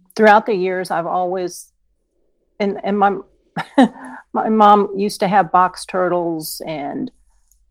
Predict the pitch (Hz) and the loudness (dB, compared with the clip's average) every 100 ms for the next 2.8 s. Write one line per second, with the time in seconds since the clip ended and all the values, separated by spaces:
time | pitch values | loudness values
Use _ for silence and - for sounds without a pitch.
0 | 277 - - - - - _ _ _ _ | -6 -4 -2 -4 -6 -12 _ _ _ _
1 | _ _ _ _ _ _ - 202 196 180 | _ _ _ _ _ _ 2 6 6 2
2 | 165 185 180 190 170 160 - - | 0 0 0 -2 -2 -6 -14 -20